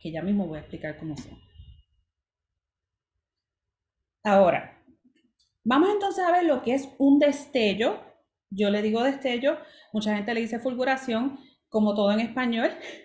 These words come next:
<laughs> Hay siempre diferentes palabras para describir lo mismo. Eh, el destello o fulguración solar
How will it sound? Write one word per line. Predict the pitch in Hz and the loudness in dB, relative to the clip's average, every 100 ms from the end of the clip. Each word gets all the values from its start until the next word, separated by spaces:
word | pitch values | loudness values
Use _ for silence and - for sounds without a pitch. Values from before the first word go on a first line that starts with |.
| - - | -20 -16
<laughs> | 185 - - - | -16 -16 -20 -10
Hay | 202 214 226 247 | 2 4 4 2
siempre | 240 226 277 | 0 2 2
diferentes | 311 269 220 214 220 | 2 0 -2 -4 -4
palabras | 240 220 220 277 | 0 2 0 -2
para | 254 | -2
describir | 226 226 220 180 185 | -2 -4 -4 -4 -2
lo | 214 | 0
mismo. | 208 160 190 330 - _ _ _ _ - | 0 -2 -6 -6 -10 _ _ _ _ -4
Eh, | 214 196 185 175 - _ _ _ _ _ _ _ _ _ _ _ - | 0 0 -2 -6 -14 _ _ _ _ _ _ _ _ _ _ _ -4
el | 254 | -2
destello | 254 254 302 302 | -2 2 4 4
o | 262 | 2
fulguración | 233 214 214 220 220 196 | -2 -2 -2 -4 -4 -8
solar | - 269 185 156 - | -4 -2 -2 -6 -12